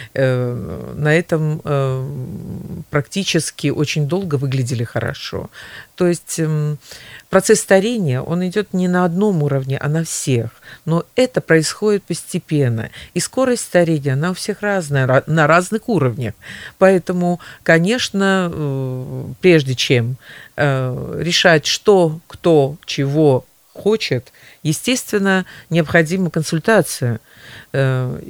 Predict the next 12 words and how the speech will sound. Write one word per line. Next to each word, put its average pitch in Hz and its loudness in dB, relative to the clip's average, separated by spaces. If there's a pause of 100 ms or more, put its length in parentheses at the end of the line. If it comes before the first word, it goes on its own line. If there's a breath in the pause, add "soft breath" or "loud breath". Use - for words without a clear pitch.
(120)
которая 202 2
позволит 185 0 (100)
мне 190 0
определить, 165 -4 (540 loud breath)
э, 143 -2
вот 147 0
это 180 0
тот 185 2
уровень 170 0 (500)
у 165 0
данного 147 4
пациента, 139 -2